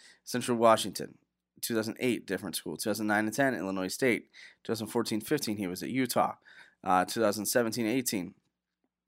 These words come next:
Air Force. So this is the longest he's been in one position. So there's some happiness. There's some familiarity, hopefully, um, as well. He's wide receivers, offensive recruiting coordinator. Um, again,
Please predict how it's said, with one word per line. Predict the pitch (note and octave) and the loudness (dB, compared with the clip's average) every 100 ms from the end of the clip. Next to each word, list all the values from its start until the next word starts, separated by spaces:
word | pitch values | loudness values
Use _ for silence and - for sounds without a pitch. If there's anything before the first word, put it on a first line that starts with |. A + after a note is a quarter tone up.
| - - | -12 0
Air | B2+ | 2
Force. | - E2 - - - - | 2 -6 -6 -18 -20 -8
So | - A#2+ | 0 2
this | C3 D3 | 4 2
is | D3 | 2
the | B2+ | 2
longest | G#2 A2+ C3+ D3 | 4 4 4 0
he's | C#3 | -2
been | B2+ A2+ | 0 0
in | A2 | 0
one | G#2+ | -2
position. | G2+ F#2+ F#2+ F#2 | -4 -6 -6 -6
So | - | -6
there's | F#2 F#2 - | -4 -4 -2
some | G#2+ G2+ - - | -4 -8 -12 -6
happiness. | C3 A2+ F2 - | -2 -2 -4 -8
There's | F2 - | -8 -8
some | G#2+ | -6
familiarity, | B2+ B2 B2+ B2 G#2 B2+ B2 G2 | -4 0 2 2 2 6 6 4
hopefully, | F#2 F#2+ - F2+ F2+ - - - - | -2 -8 -6 -6 -8 -14 -20 -18 0
um, | G2+ F#2+ F2+ | 4 4 4
as | G#2 A2+ | -2 2
well. | F#2 | 0
He's | E2+ D#2+ | 0 -6
wide | F2 G2 | 0 2
receivers, | F#2+ A2+ A2+ A2 | 2 -2 -4 -2
offensive | G2 A#2 A2 | -2 -4 -4
recruiting | A2 A2+ C3 A#2+ | -6 0 0 0
coordinator. | - F2 F#2 - - - - - | -2 -8 -8 -16 -20 -20 -20 -6
Um, | A2 G#2+ G2 G2 - - | 4 6 6 4 -4 -4
again, | B2 C3 F2 | 2 2 2